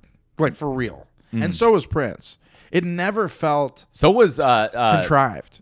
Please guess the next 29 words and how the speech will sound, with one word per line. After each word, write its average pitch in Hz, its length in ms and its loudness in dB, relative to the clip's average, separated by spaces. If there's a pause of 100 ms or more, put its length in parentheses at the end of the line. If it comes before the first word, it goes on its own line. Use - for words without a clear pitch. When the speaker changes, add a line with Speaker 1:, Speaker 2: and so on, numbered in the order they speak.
(160)
Speaker 2:
Yeah, 123 360 0 (180)
and 104 160 -12
so 135 220 -2
was, 123 540 -6
uh, 95 300 0
yeah, 110 100 -2
Prince 143 340 -6
was 131 140 -4
a 117 60 -8
sex 117 280 -2
god, 127 320 0
Speaker 1:
Yeah. 143 200 2
Speaker 2:
I 110 80 2
think, 120 260 -4
as 98 160 -10
well. 104 320 -2 (920)
Wow. 71 340 -16 (420)
All 98 180 -2
the, 98 240 -6 (1200)
and 202 200 2
it, 175 200 0
it's 165 200 0
not 190 180 0
contrived, 131 720 0
but 123 240 -2
then 135 400 -4
there's 117 180 -2
something 160 380 -8
about, 110 520 0